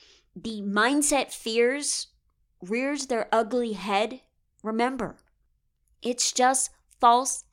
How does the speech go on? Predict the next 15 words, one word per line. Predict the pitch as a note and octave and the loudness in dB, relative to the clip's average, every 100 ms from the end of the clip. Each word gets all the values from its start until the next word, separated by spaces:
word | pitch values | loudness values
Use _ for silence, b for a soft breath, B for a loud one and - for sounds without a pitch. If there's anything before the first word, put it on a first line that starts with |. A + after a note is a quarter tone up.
| - | -2
evidence | A3 G#3+ A3 A3 - | 0 0 -4 -6 -10
appearing | F#3+ - A#3+ G#3+ A3 G#3 - | -10 -6 -4 -2 -4 -8 -12
real, | F3 G3 F#3+ A3+ D4 _ _ _ _ _ _ _ _ - | -8 -4 -4 -6 -8 _ _ _ _ _ _ _ _ -8
and | G3+ F3 | -6 -6
it's | E3+ - | -10 -6
fake | - G#3+ G#3+ | 0 2 0
news. | F#3+ F3+ E3+ D#3+ - - - _ _ _ _ _ _ _ _ _ | -4 -4 -4 -6 -6 -8 -14 _ _ _ _ _ _ _ _ _
So | - A#3+ | -4 0
let's | A3 G#3 G3+ - _ - | 2 0 0 -2 _ -6
acknowledge | - F#3+ G#3 C4 F4 | -4 0 2 4 4
it, | G4+ A#4 - _ _ _ | 2 0 -4 _ _ _
ask | F3+ E3 E3+ - | -4 -4 -6 -12
why, | F3 A#3 C#4+ E4+ F#4 F#4 _ _ _ | 2 6 8 8 4 -2 _ _ _
address | G3 G3 A#3+ C#4+ | -8 -2 0 2
it, | A4 A4 - | 0 -2 -4